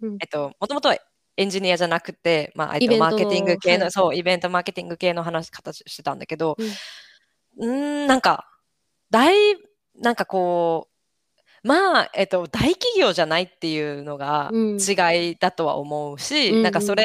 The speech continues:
Speaker 1: は、なんか、考えて、なんか、話を聞-、聞くときに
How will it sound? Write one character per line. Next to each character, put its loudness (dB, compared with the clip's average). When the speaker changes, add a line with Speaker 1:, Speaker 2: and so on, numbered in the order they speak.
Speaker 1:
は、 0
な 2
ん -4
か、 2
考 -2
え 2
て、 -8
な -4
ん -2
か、 -14
話 0
を 0
聞-、 -8
聞 -4
く -12
と -4
き -6
に -10